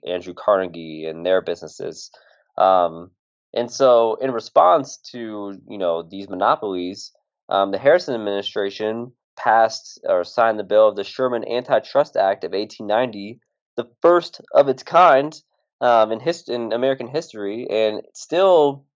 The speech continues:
provisions of it exist today. It prohibits anti-competitive agreements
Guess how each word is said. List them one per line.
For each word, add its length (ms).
provisions 420
of 140
it 320
exist 460
today. 500
It 160
prohibits 640
anti-competitive 960
agreements 840